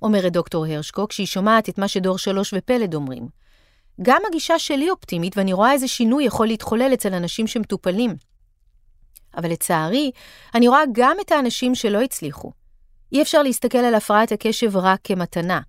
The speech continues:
הראפרים האלה הצליחו להביא את זה למקומות טובים, הצליחו עם זה. הם גם אוהבים את מה שהם עושים.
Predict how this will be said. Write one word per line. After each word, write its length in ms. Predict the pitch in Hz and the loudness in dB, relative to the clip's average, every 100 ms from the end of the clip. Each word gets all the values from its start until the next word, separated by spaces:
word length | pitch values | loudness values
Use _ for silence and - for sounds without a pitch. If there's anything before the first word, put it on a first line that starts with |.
| _ _ _ _ _ - | _ _ _ _ _ -4
הראפרים 580 | 180 175 - 330 262 190 | 0 2 2 2 0 0
האלה 200 | 175 180 | 0 0
הצליחו 560 | 180 175 - 311 - | -2 -4 -2 -2 2
להביא 420 | 226 190 185 320 339 | 2 4 0 0 0
את 60 | |
זה 140 | 175 175 | 0 -2
למקומות 480 | 165 160 190 208 220 | -2 -4 0 0 0
טובים, 400 | 202 175 240 139 - - - 233 | -4 -2 -2 -4 -12 -20 -8 -6
הצליחו 400 | - 330 392 285 | -2 0 2 0
עם 140 | 160 | 0
זה. 140 | 127 135 _ _ _ _ | -4 -10 _ _ _ _
הם 120 | 214 | 0
גם 160 | 196 175 | 2 0
אוהבים 320 | 160 156 320 480 | 0 0 0 -2
את 100 | - | -4
מה 100 | 160 | -6
שהם 220 | - 139 | -6 -8
עושים. 360 | 147 - 135 | -8 -8 -8